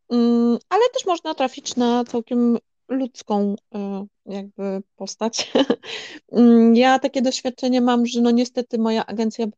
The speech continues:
bardzo cisnęła na to, pomimo mojej choroby, kłopotów z chodzeniem, poruszaniem się, przemieszczaniem, bardzo cisnęła na to, żebym wróciła do pracy. No nie mogłam wrócić do pracy, trwało to dosyć długo, a cisnęła też właśnie, e, lekarza Arbo, żeby,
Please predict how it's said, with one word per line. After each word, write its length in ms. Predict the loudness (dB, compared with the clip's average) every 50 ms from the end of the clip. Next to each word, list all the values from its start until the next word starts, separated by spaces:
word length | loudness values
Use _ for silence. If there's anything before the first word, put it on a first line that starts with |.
| _ -2
bardzo 380 | 0 2 2 0 -2 -6 -10
cisnęła 500 | -10 -10 -10 -10 -6 -4 -2 0 0 0
na 120 | 0 -2 -4
to, 140 | -4 -8 -10
pomimo 600 | -6 -4 -4 -2 -2 -2 -2 -2 -2 -2 -2 -2
mojej 240 | -2 -2 -2 -4
choroby, 560 | -4 -4 -4 -2 -2 -2 -2 -2 -2 -2 -2 -4 _ _ _ _ _ _ _ _ _
kłopotów 440 | -8 -8 -6 -6 -6 -8 -8 -10 -12 -20
z 100 | -16 -10
chodzeniem, 420 | -8 -6 -4 -2 -2 0 -2 -2
poruszaniem 560 | -4 -6 -8 -8 -6 -4 0 0 2 2 2
się, 140 | 0 -2 -8
przemieszczaniem, 680 | -8 -2 0 0 0 0 -2 -4 -2 0 0 0 -2 -4 _ _ -20 -20 -20 _ _ _ -6
bardzo 280 | -2 0 0 2 0 -2
cisnęła 380 | -2 -2 -8 -4 -2 0 0 2
na 140 | 0 0
to, 160 | 0 -2 -6 -4
żebym 300 | -4 -2 0 0 0 0
wróciła 320 | -2 -4 -6 -4 -2 -2
do 100 | -2 -2
pracy. 560 | -2 -2 -2 -2 -2 -2 0 0 2 2 2 2
No 120 | 2 2
nie 100 | 2 4
mogłam 300 | 4 2 2 0 -2 -4
wrócić 280 | -4 -6 -10 -10 -10 -10
do 80 | -8 -8
pracy, 340 | -6 -6 -6 -6 -6 -10
trwało 300 | -10 -8 -4 0 0 0
to 120 | 0 -2 -6
dosyć 260 | -6 -6 -8 -6 -4
długo, 420 | -2 -2 0 0 0 0 0 0 -2 -2
a 360 | -4 -2 0 0 0 0 0 -2 -2 _ _ _ -20 -20 -20 -20 -20 _ -12 -10 -6
cisnęła 420 | -6 -6 -2 0 2 2 2 2 0
też 280 | 0 -4 -4 -4 -6 -4
właśnie, 720 | -2 -2 -2 -4 -4 -4 -2 0 0 0 0 0 0 -2 -4 _ -6
e, 220 | -4 -2 -2 -2
lekarza 460 | -2 -4 -4 -4 -4 -2 -2 -2 -4 -2
Arbo, 380 | -4 -4 -4 -2 -2 -2 -2 -2
żeby, 300 | -4 -6 -8 -8 -6